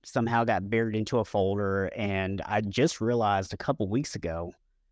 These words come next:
that it never got published. And my first thought was, "Oh, I should totally go publish this because why not?" But as soon as I said that, the thoughts started coming in.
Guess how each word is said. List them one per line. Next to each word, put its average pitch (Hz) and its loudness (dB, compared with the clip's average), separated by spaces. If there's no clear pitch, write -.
that 123 0
it 117 2
never 117 0
got 107 2
published. - -4
And 147 2
my 135 6
first 302 2
thought 143 2
was, 117 2
"Oh, 95 0
I 143 -2
should - -8
totally 120 2
go 101 -2
publish 156 0
this - -10
because 101 -2
why 92 0
not?" - 0
But 139 4
as 123 0
soon 247 2
as 214 2
I 190 4
said 156 -4
that, 92 -6
the 120 0
thoughts 123 2
started 120 0
coming 101 0
in. 90 -4